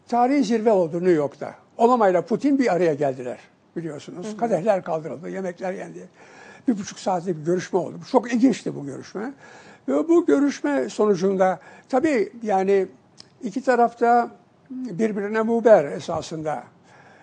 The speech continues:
Speaker 1: Ee, Ukrayna meselesi var, Kırım meselesi var. Ee,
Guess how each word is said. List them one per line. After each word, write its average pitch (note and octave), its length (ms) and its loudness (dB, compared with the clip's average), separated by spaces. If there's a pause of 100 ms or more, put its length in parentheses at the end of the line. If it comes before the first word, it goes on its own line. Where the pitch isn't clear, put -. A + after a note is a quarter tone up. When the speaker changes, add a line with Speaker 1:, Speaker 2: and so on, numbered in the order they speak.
(160)
Speaker 1:
Ee, F3 920 -2
Ukrayna A#3+ 400 0
meselesi F3 520 -8
var, A2+ 240 -10
Kırım G#3+ 260 2
meselesi F3 540 -6
var. D#3 180 -10 (520)
Ee, F3+ 360 4